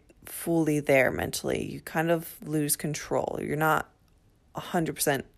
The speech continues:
conscious of what's going on. Um, and I think that's part of the coping mechanism of food is, you know, that's what we're using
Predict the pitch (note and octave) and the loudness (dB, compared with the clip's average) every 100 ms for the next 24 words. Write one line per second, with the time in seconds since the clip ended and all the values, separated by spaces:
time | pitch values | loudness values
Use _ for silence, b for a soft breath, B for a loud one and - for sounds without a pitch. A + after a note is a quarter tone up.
0 | _ - D#3+ C#3+ - - - - C#3+ C3 | _ -2 0 0 -2 -4 -2 -2 0 0
1 | C3 - C#3+ C#3 - C3+ - - B B | 0 0 0 0 2 2 2 -4 B B
2 | B B - E3 C#3+ C3+ D#3+ D3+ _ - | B B 6 8 8 6 0 -10 _ 0
3 | - F#3 E3+ D#3 D3+ - - _ _ _ | 6 10 10 10 4 -2 -12 _ _ _
4 | _ _ _ _ _ _ D#3+ E3 - E3+ | _ _ _ _ _ _ 2 2 0 0
5 | E3 D#3+ D#3 - - - F3+ D3+ D3+ C#3+ | 2 4 2 0 -12 -2 2 4 2 -2
6 | - - D3 C#3 C3+ C#3+ C3+ C#3 C3+ C3+ | -2 -2 0 0 -2 -2 -4 -2 -4 -4
7 | C#3 - D#3 F3 G3+ B B B - D3+ | -4 2 4 4 2 B B B 0 6
8 | D#3 D3+ D3+ D3+ D3 C#3+ C#3 - D3 D3 | 6 6 2 4 6 8 6 8 6 6
9 | D3+ - D3 C#3 C#3+ D3 D#3+ E3 | 2 4 4 4 2 2 2 0